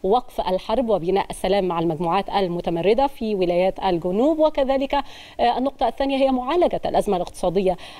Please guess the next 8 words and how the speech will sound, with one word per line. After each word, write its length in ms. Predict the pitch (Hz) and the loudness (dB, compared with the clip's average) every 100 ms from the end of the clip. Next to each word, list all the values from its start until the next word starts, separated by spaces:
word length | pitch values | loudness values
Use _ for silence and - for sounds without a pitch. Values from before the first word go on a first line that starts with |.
| - | -2
المتأزمة 600 | 190 180 170 - 170 180 | 0 0 0 -2 0 0
في 240 | 165 208 185 | 0 -2 0
البلاد. 560 | 190 175 160 180 196 165 - - - - | 2 0 2 2 2 0 -6 -20 -18 -2
آه، 280 | 202 190 180 | 2 2 0
بالأمس 720 | 185 233 262 381 381 - - _ | 0 0 2 0 0 -8 -20 _
في 160 | - 196 | -8 -4
خطوة 460 | 262 - 247 240 - - | -2 0 2 2 -2 -2
تاريخية، 680 | 226 202 170 247 254 254 | 0 2 0 0 2 2